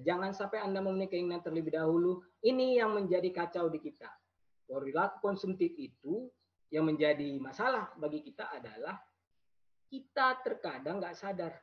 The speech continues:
kadang kita mendahulukan keinginan daripada kebutuhan kita sehari-hari. Yang keempat, kita lanjut. Mulailah kita mencoba untuk berinvestasi. Kalau ada duit,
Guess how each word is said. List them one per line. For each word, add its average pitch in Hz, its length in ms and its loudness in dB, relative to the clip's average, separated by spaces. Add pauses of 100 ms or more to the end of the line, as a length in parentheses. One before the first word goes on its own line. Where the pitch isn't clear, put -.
kadang 190 400 -4
kita 233 320 -6
mendahulukan 226 1800 -2 (520)
keinginan 220 600 2 (320)
daripada 156 720 -2
kebutuhan 143 480 -6
kita - 240 -12
sehari-hari. - 560 -20 (680)
Yang 190 200 -2
keempat, 285 360 4 (360)
kita 175 160 -2
lanjut. 165 280 2 (360)
Mulailah 220 480 2
kita 185 240 -2
mencoba 170 400 0
untuk 156 240 -6
berinvestasi. 147 800 -6 (1200)
Kalau 156 240 2
ada 185 80 6
duit, 180 400 6